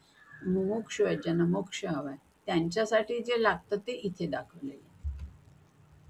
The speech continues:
तसंच, अ, पुन्हा मी, अ, ह्याच्यातही ते emphasize केले की अशा ज्या,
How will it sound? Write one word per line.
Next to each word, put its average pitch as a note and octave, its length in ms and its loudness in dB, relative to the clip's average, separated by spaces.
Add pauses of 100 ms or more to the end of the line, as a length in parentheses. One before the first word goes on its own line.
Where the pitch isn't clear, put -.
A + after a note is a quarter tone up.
(480)
तसंच, G#3 540 2
अ, E3 260 6
पुन्हा F#3+ 380 2
मी, F#3 300 -2
अ, D3+ 280 4
ह्याच्यातही F3 500 2
ते E3+ 200 2
emphasize D3 520 0
केले E3+ 300 2
की G#3 180 -4 (120)
अशा F3+ 280 2
ज्या, F3+ 240 4